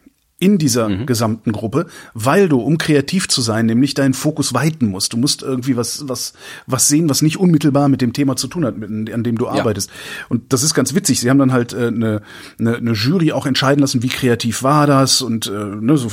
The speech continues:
Speaker 1: da, da, also Daten abgefragt, wo, wo sie Daten machen konnten und dann eine Jury entscheiden lassen. Ähm, die Jury war auch so gut verblindet, wie es ging. Also denen wurde nicht gesagt, auf welche Weise die Ergebnisse dieser Konferenz zustande gekommen sind und so.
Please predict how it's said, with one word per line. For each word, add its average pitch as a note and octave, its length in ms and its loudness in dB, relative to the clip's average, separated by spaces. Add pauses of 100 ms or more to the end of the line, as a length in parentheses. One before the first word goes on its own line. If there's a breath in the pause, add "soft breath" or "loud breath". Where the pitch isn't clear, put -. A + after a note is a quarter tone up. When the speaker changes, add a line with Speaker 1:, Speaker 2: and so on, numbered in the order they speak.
Speaker 1:
da, A#2+ 100 -4
da, G2 260 -8 (160)
also G#2+ 200 -8
Daten A#2 280 2
abgefragt, A2+ 480 -2
wo, G#2+ 180 0
wo G#2+ 80 -4
sie G2+ 100 -2
Daten G#2 240 -2
machen B2+ 220 2
konnten C#3 320 0 (260 loud breath)
und B2 160 0
dann A#2 100 4
eine A2+ 80 2
Jury B2 240 2
entscheiden A#2 340 2
lassen. D#3+ 260 0 (840)
Ähm, A2 200 2
die A2 80 0
Jury A#2 500 2
war A2 200 -2
auch A2 100 -6
so C3 120 -4
gut A#2 180 -4
verblindet, A#2 440 0
wie A2+ 60 -2
es - 100 -2
ging. D#3 220 2 (280 loud breath)
Also A2+ 160 -4
denen A2+ 160 2
wurde A2+ 180 0
nicht C#3 200 2
gesagt, A#2+ 300 0
auf A#2+ 120 -2
welche A2+ 280 0
Weise D3+ 260 2
die C#3+ 120 2
Ergebnisse C3 460 0
dieser A#2+ 380 -2
Konferenz A#2 420 -4
zustande A#2+ 340 -4
gekommen A#2+ 340 -2
sind A2+ 180 -2
und - 120 -8
so. - 180 -8